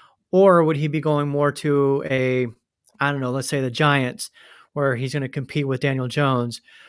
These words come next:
or, or maybe Philly, where he can compete with Hurts?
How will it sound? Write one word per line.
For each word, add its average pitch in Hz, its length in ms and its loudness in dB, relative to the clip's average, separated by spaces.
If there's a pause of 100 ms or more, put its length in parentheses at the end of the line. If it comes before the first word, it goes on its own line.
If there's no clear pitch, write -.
(200)
or, 139 360 2
or 139 160 -4
maybe 139 240 0
Philly, 147 360 2
where 127 180 0
he 127 120 -4
can 131 160 -8
compete 139 360 -6
with 123 160 -4
Hurts? 135 340 -2